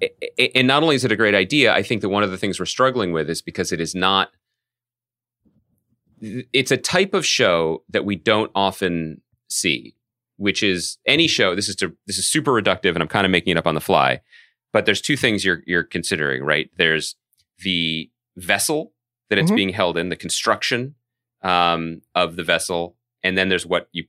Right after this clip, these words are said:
Speaker 1: put into it. And I think that White Lotus is confounding some of our critical faculties because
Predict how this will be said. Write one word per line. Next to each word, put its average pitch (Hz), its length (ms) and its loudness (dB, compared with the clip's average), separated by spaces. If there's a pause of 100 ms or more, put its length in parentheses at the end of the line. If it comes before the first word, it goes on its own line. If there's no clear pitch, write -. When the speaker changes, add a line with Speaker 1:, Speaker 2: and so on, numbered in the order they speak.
Speaker 1:
put 85 140 -4
into 69 220 -8
it. - 140 -12 (640)
And 90 480 2 (140)
I 98 120 0
think 120 300 -4
that 104 220 0 (460)
White 110 200 0
Lotus 143 360 2
is - 280 -2 (160)
confounding 101 840 0
some 92 180 -4
of 90 120 -4
our 90 100 2
critical 90 320 -4
faculties 104 500 0
because 82 540 -2